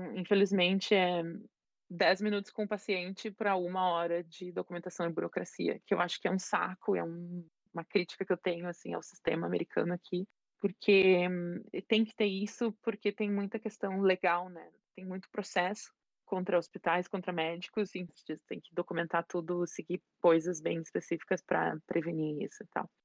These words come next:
Mas, hum, aqui é muito interdisciplinar, né? Tem as, é, os enfermeiros aqui, eles são muito mais ativos do que no Brasil, né? O enfermeiro ameri-, tem uma atuação que é diferente da do, no Brasil. O enfermeiro aqui, ele é mais clínico e ele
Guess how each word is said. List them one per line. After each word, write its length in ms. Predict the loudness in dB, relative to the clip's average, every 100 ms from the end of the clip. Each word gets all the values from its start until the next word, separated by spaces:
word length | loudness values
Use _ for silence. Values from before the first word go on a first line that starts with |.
| _
Mas, 640 | 2 4 4 2 -2 -10 -12
hum, 580 | -6 -4 -4 -6 -10 -10 -8
aqui 260 | -4 4
é 40 | 6
muito 260 | 6 6 2
interdisciplinar, 1040 | 2 2 0 -2 0 2 4 4 4 2
né? 200 | 0 -4 -6
Tem 220 | -8 -6
as, 320 | -6 -8 -10
é, 400 | -8 -6 -6 -8 -8
os 120 | -8
enfermeiros 640 | -2 0 4 4 4 2
aqui, 400 | -2 -4 -6 0
eles 220 | 0 0 -2
são 360 | 2 2 2
muito 460 | -2 0 0 0 2
mais 240 | 2 2
ativos 500 | -2 -4 -6 -2 -2
do 120 | -2
que 120 | -8 -6
no 120 | 0
Brasil, 580 | 0 -2 -8 -4 -2 -2
né? 140 | -4
O 80 | -6
enfermeiro 400 | -4 -2 -2 -2
ameri-, 220 | -4 -6 -2
tem 180 | 0
uma 420 | 2 2 4 2 -2 _ _ _ _
atuação 840 | -6 0 2 2 4 4 6 2 -2
que 280 | -4 2 4
é 60 | 4
diferente 640 | 2 0 2 -2 -8 -16 _
da 260 | -6 -4 -4
do, 320 | -6 -8 -10
no 180 | -10 -2
Brasil. 420 | 0 0 2 2
O 60 | 2
enfermeiro 400 | -4 0 2 2
aqui, 200 | 0 2
ele 200 | 2 2
é 160 | 0
mais 380 | 0 2 0 -2
clínico 600 | -2 0 0 -2 -2 0
e 60 | 2
ele 320 | 0 -2